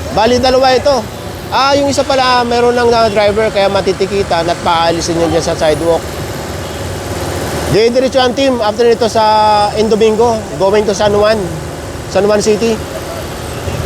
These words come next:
Okay, diretso tayo. Dahil, ah, andun doon na yung ibang team, kasama yung mga tow truck or kasama yung ibang tow truck.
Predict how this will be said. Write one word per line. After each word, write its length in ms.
Okay, 240
diretso 320
tayo. 320
Dahil, 240
ah, 160
andun 240
doon 80
na 80
yung 160
ibang 80
team, 320
kasama 320
yung 160
mga 160
tow 80
truck 240
or 160
kasama 400
yung 80
ibang 160
tow 80
truck. 240